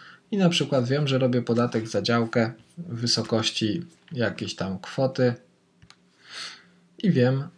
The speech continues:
że jest pom-, pomarańczowy, czyli zostało to wykonane z banku drugiego.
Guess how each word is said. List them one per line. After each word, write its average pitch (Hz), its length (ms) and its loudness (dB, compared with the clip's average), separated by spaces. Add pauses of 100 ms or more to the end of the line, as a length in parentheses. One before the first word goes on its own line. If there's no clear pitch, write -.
że 117 240 2
jest 110 220 0
pom-, 113 180 -2
pomarańczowy, 120 800 0
czyli 117 240 -2
zostało 110 380 -2
to 110 120 -6
wykonane 107 500 -6
z 104 80 -8
banku 98 400 -4
drugiego. 104 580 -4